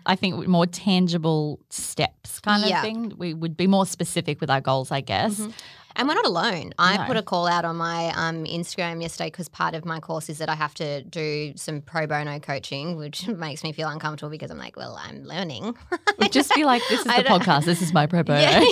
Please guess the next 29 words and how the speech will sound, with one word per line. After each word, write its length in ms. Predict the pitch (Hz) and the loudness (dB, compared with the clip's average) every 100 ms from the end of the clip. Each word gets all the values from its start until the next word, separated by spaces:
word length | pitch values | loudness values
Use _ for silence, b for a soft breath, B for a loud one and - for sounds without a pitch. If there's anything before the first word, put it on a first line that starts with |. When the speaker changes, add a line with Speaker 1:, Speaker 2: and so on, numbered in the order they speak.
| 349 - | 6 6
Speaker 2:
yeah. 260 | 262 247 | 6 6
Speaker 1:
<laughs> 0 | 214 | 6
coaching." 320 | - 240 262 | 6 6 2
Speaker 2:
And 80 | 294 392 381 302 B | 0 -8 -10 -10 B
the 100 | 247 | 0
amount 320 | 240 214 240 | 2 2 0
of 60 | 320 | -2
people 200 | 294 247 | -6 -2
that 80 | |
actually 360 | 175 175 - 170 | 0 0 -2 -4
emailed 440 | 160 175 196 190 175 | -2 0 2 2 0
me, 460 | 165 131 123 180 _ - | -4 -4 -6 -8 _ -10
like, 260 | 147 147 _ _ _ _ - | -10 -10 _ _ _ _ -6
overnight 600 | 175 180 165 143 135 - - | -2 -2 0 -2 -2 -8 -12
to 100 | - | -10
say 240 | 170 170 165 | -6 -4 -4
that, 140 | 156 | -4
like, 160 | - - | -8 -8
I 20 | |
know 200 | 233 277 | -4 -4
it's 160 | 220 - | -4 -6
free, 420 | - 220 180 135 | -2 0 0 -4
but 280 | 196 180 - | 0 0 0
still 280 | - 202 190 | -6 -2 -2
that 180 | 180 - | -2 0
they 260 | 175 170 | 0 2
are 40 | 175 | -2
interested 640 | 165 165 175 170 - 175 | -4 -6 -4 -6 -4 -6
in 460 | 160 165 165 156 | -6 -6 -6 -6